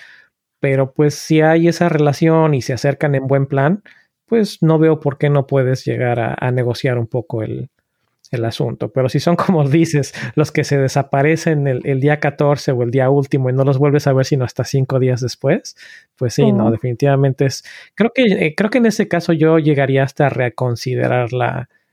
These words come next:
Speaker 1: la relación
Speaker 2: Sí,
Speaker 1: laboral.
Speaker 2: yo también.
Speaker 1: Porque sí,
Speaker 2: No,
Speaker 1: ¿no?
Speaker 2: porque además de,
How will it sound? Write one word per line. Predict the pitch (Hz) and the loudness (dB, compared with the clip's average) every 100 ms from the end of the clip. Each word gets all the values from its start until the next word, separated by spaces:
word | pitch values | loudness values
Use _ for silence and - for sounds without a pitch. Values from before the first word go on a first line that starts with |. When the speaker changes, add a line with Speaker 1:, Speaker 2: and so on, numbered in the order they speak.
| _ _ - | _ _ -10
Speaker 1:
la | 120 117 117 113 120 143 | -6 -4 -4 -4 -6 -4
relación | 127 123 - 131 | -2 -2 -2 -2
Speaker 2:
Sí, | 123 | 0
Speaker 1:
laboral. | 302 269 277 | 2 2 2
Speaker 2:
yo | 269 | 0
también. | 247 233 226 226 - _ _ _ | 0 0 0 -2 -8 _ _ _
Speaker 1:
Porque | - - 127 | -14 -8 -8
sí, | - | -2
Speaker 2:
No, | 294 | 0
Speaker 1:
¿no? | - | 0
Speaker 2:
porque | 285 311 | 0 0
además | 311 311 | 2 0
de, | 349 | 0